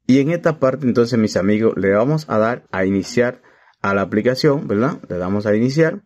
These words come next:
Vamos a esperar aquí. Y aquí nos manda a esta página. Vamos a regresar, ¿verdad? Regresamos.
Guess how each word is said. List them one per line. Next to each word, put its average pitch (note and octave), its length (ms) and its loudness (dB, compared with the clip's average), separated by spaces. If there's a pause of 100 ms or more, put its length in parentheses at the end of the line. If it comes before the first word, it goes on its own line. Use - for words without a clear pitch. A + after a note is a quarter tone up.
(520)
Vamos F2+ 320 -4
a G2+ 40 0
esperar A#2 420 0
aquí. G#3+ 340 -2 (3500)
Y A2+ 100 4
aquí A#2+ 260 0
nos D3 160 4
manda C3+ 440 2
a G2+ 160 -2
esta - 300 -2
página. C3 420 0
Vamos G2+ 380 -2
a G2+ 80 -2
regresar, A2+ 520 0
¿verdad? B2 360 0 (1400)
Regresamos. A#2+ 680 0